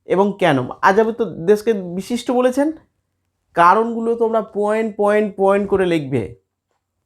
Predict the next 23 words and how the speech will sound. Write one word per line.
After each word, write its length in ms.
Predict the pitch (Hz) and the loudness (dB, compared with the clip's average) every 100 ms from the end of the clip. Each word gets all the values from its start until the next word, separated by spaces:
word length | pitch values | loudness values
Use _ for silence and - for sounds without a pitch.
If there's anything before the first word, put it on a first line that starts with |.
| _ _ _ _ _ - | _ _ _ _ _ 0
তাহলে 400 | 175 185 190 - - _ - | 2 2 0 -8 -20 _ -6
যদি 320 | 156 175 190 | -4 -2 -2
এই 120 | - | -2
প্রশ্নটা 460 | 160 165 - 196 190 | -2 -6 -6 -2 -2
ঘুরিয়ে 380 | 143 170 196 196 | 0 -2 2 2
আসে 300 | 185 185 180 _ _ | 2 -4 -6 _ _
যে 60 | - | -12
স্বর্গের 600 | - 170 170 165 190 190 | -2 2 2 2 0 0
সঙ্গে 420 | 190 190 202 226 | -2 -2 0 4
আর্যাবর্তের 560 | 254 180 156 165 165 165 | 4 4 2 0 0 -4
তুলনা 320 | 143 127 117 | -4 -4 -4
করে, 160 | 113 - - | -8 -8 2
একই 300 | 190 196 185 | 2 2 -4
প্রশ্ন 420 | 156 143 143 123 | -4 -4 -4 -4
কিন্তু, 280 | 120 120 - _ - | -6 -8 -14 _ -8
এই 120 | 165 | -6
প্রশ্নটা 420 | 175 180 202 180 | -4 -2 0 4
অপশন 440 | 165 185 - 202 | 4 4 -2 0
আর 140 | 196 185 | 0 0
কিছু 220 | 180 190 | -6 -4
আমি 140 | 180 | -2
দিচ্ছি 260 | 156 151 147 | -2 -4 -4
না, 160 | 117 | -8